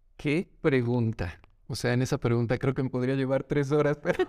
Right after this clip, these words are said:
voy a tratar de resumir. Fue en el año dos mil uno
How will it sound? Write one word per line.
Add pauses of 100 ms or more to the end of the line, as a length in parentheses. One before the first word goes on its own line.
voy
a
tratar
de
resumir. (1200)
Fue
en
el
año
dos
mil
uno